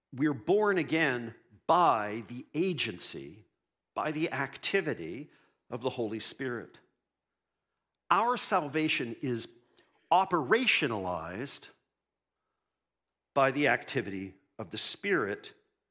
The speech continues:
when we receive the Spirit within us, right? We know that when we believe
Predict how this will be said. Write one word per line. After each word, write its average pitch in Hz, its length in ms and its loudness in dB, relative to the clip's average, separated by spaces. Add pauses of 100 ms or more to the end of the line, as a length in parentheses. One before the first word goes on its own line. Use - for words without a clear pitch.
(800)
when 143 320 2
we 143 140 0
receive 135 540 -4
the 107 80 -6
Spirit 85 560 -10 (500)
within 117 360 -4
us, - 400 -14 (760)
right? 175 280 -8 (2250)
We 135 160 -2
know 170 320 4
that 101 200 -6
when 165 400 2
we 175 180 0
believe 131 800 -4